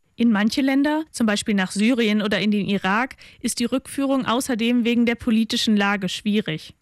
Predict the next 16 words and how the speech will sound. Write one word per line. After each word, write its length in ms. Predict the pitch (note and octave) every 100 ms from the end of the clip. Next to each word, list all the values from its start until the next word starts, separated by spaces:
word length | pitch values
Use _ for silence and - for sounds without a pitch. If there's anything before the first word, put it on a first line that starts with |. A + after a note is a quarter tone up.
| _
Schon 200 | - G3+
im 140 | G3 G3+
Jahr 240 | G3 A3
neunzehnhundertsiebenundneunzig 1400 | A#3+ A3+ A3+ A3+ G3 A3 B3 G3+ F3 F3+ A#3 - E4 -
hat 100 | A#3+
die 80 | G#3
Stadt 300 | - F#3+ F3+
Leipzig 560 | E3+ A3 - C4+ -
deswegen 560 | G#3 - A#3+ A#3+ B3+ C4
ein 160 | G#3+ G#3
muslimisches 640 | G3 - A3+ C#4 D4 B3+
Gräberfeld 720 | - A#3 F#3+ F3+ - F#3 F#3+
auf 100 | G3
dem 160 | - -
Ostfriedhof 680 | A3+ - - G3+ - F3 -
eingerichtet. 720 | F3+ F3+ E3+ E3+ - D#3+